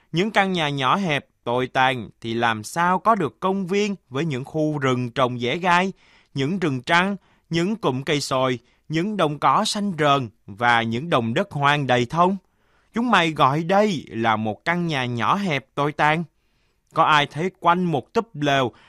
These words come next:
mà lại có nhiều nhà ngang trông như một cái làng thế kia không? Chúng mày đã được thấy những túp lều có nhà thờ,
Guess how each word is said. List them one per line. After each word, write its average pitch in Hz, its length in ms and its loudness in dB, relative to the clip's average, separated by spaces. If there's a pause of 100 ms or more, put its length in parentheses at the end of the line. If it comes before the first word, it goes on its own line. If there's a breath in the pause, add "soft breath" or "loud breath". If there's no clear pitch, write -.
(120)
mà 156 260 2
lại 147 300 2
có 180 280 -2
nhiều 180 380 2
nhà 147 300 0
ngang 175 400 -2 (260 soft breath)
trông 139 280 -2
như 143 280 2
một 135 220 -2
cái 202 120 -4
làng 143 300 2
thế 196 100 -4
kia 202 280 -2
không? 202 300 4 (680)
Chúng 240 180 -2
mày 185 200 4
đã 175 140 2
được 185 240 -2
thấy 196 260 0
những 160 200 0
túp - 240 -4
lều 135 280 0
có 202 100 -6
nhà 190 220 0
thờ, 143 380 2